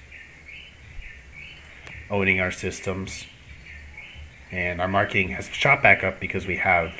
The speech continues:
you know, full-time people working on it again. A whole f-, full team, I mean. Twenty-seven, so this is met the same on profit now.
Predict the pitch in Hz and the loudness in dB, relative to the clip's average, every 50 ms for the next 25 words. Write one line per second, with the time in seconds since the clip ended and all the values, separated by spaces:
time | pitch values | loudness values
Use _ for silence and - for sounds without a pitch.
0 | - - - 113 107 95 82 - - - 110 113 110 - - 101 90 90 82 - | -18 -10 -6 -6 -4 -4 -6 -8 -6 -4 -4 -4 -4 -4 -4 -4 -4 -4 -6 -8
1 | - 113 - 87 90 90 90 85 - - 92 90 90 87 87 87 82 90 87 90 | -8 -8 -8 -6 -4 -4 -4 -4 -6 -8 -6 -6 -6 -6 -6 -6 -6 -2 0 0
2 | 90 90 87 - - - - - - - - - - - - - - - - - | 0 0 -2 -6 -12 -14 -16 -16 -16 -16 -16 -16 -16 -16 -16 -18 -18 -18 -20 -20
3 | - - - - - - - - - - - - - - - - - - - 98 | -20 -20 -18 -18 -18 -18 -18 -18 -18 -18 -16 -16 -16 -16 -16 -14 -12 -6 -2 -2
4 | 92 82 - - - - - - - - 107 95 - - - 95 92 90 87 87 | -2 -2 -6 -12 -14 -14 -14 -8 -2 0 0 0 0 -2 -4 -4 -2 -2 -2 -4
5 | 90 90 87 90 87 87 - - - - - - - - - - - - - - | -4 -4 -6 -6 -6 -6 -10 -12 -14 -18 -20 -20 -20 -18 -18 -18 -18 -18 -20 -20
6 | - - - - - - - - - - - - - - 110 104 101 90 - - | -20 -20 -20 -20 -20 -20 -20 -20 -20 -18 -18 -18 -12 -6 -4 -4 -2 -2 -4 0
7 | - 95 92 90 92 87 90 90 - - - - - - 104 101 - - 104 92 | 0 2 2 2 0 -4 -6 -6 -8 -8 -8 -8 -2 0 2 2 2 0 0 -4
8 | 95 92 92 92 87 82 - 92 - - 104 92 90 85 82 85 - - - 90 | -4 -4 -2 -2 -4 -4 -4 -4 -4 -2 -2 -2 -2 -2 -6 -6 -8 -6 -6 -4
9 | 82 90 87 - - 87 - - 101 101 90 87 107 123 127 | -2 -2 -4 -6 -8 -10 -10 -10 -8 -8 -6 -6 -6 -8 -8